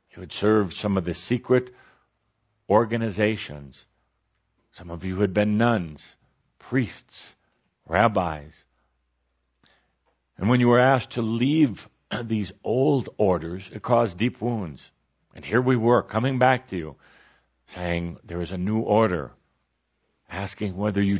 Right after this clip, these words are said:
choose to be initiated or not. So we know over the past several months that this has caused many interesting dilemmas for you.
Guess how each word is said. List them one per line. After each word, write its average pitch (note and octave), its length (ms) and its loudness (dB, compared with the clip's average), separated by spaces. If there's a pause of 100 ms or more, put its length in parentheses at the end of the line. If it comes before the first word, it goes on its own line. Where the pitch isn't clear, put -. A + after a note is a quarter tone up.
choose C3 520 4
to A#2 120 -6
be C3 440 2
initiated G2+ 840 -2
or E2 160 -8
not. D#2+ 300 -10 (1300)
So E2 80 -18
we F2+ 100 -4
know A#2+ 420 4
over G#2+ 160 2
the G2+ 80 0
past G#2+ 380 -4
several G#2+ 300 0
months A2 360 -4 (380)
that - 160 -4
this F2 160 -6
has G#2 120 -4
caused A2 600 -2 (140)
many C#3+ 420 0
interesting C3 720 -2
dilemmas A2 460 0
for E2 260 -6
you. C#2+ 220 -14